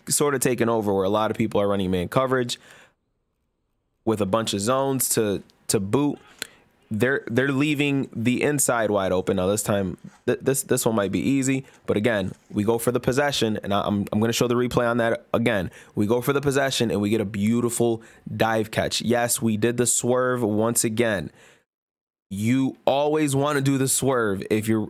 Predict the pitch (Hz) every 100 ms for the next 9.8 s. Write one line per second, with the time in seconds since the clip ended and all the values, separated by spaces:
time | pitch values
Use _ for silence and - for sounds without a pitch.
0 | - 110 110 117 107 - 120 120 120 113
1 | - 117 123 120 117 117 110 110 - -
2 | _ - 131 147 143 135 135 120 131 120
3 | 110 104 - _ _ _ _ - - 123
4 | 113 110 90 95 104 113 151 180 170 160
5 | 170 147 127 143 156 120 160 165 160 131
6 | 127 127 123 95 - - - - - 117
7 | 117 147 151 143 123 - 131 123 120 -
8 | - 151 - 175 185 175 - - - -
9 | - 117 113 131 139 127 127